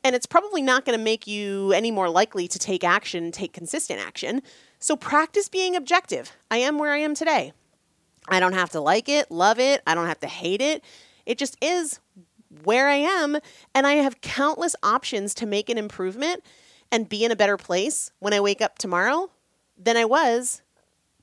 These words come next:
when I woke up today. What would it look like?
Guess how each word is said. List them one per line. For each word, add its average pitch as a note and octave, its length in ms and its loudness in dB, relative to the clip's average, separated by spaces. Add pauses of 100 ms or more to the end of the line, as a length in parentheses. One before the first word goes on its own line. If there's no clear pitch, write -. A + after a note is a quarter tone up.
(120)
when A3 180 2
I A#3+ 60 6
woke B3 220 8
up C#4 100 2
today. D#4+ 480 0 (1040)
What C#4+ 140 0
would F4 80 -2
it D#4 80 -4
look G#4 180 0
like? F#3+ 400 2